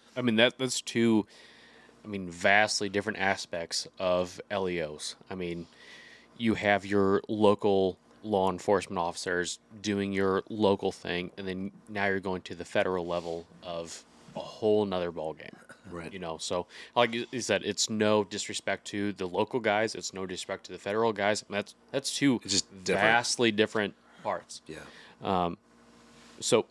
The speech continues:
Speaker 1: going towards what you do now, I mean, what, I mean, what do you do now as, you know, as your, uh,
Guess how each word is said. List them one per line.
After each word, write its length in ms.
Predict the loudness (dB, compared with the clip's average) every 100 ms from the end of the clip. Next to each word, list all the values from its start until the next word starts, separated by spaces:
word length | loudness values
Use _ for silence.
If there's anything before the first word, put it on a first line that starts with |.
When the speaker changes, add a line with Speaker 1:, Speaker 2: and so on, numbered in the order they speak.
| 4
Speaker 1:
going 300 | 6 8 6
towards 440 | 2 2 4 4
what 240 | 4 2 2
you 120 | -2
do 180 | -2 -4
now, 420 | -2 -2 -2 -6 _ -14
I 60 |
mean, 300 | -8 -6 -8 -12 _ _ _ -20 _ _ _ _ _ -20 -20 -20 2
what, 220 | 6 6
I 40 | 4
mean, 200 | 0 8
what 340 | 8 8 -2
do 100 | 4
you 280 | 6 8 6
do 160 | 6 4
now 340 | 6 6 6
as, 560 | 6 6 4 2 -4 -8 -18 -10
you 100 | -4
know, 260 | 0 0
as 320 | -2 -4 -6 -4
your, 280 | -4 -2
uh, 320 | 0 0 -2